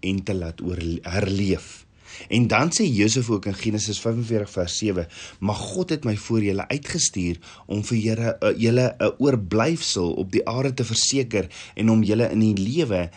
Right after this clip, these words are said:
te hou tot 'n groot verlossing." Met ander woorde, Josef sê,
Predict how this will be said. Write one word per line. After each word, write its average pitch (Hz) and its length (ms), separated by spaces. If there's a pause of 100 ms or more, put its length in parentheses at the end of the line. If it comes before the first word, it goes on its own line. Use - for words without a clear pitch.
(160)
te 104 80
hou 95 280 (500)
tot 90 200
'n 90 40
groot 107 540
verlossing." 80 600 (1120)
Met 117 120
ander 165 160
woorde, 165 220 (1160)
Josef 139 460
sê, 104 160